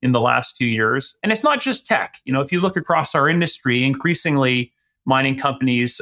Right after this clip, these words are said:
are doing exactly what we have done, really asking where they can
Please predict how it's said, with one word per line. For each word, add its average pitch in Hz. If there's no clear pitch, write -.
are 117
doing 127
exactly 131
what 120
we 139
have 127
done, 113
really 131
asking 123
where 131
they 131
can 117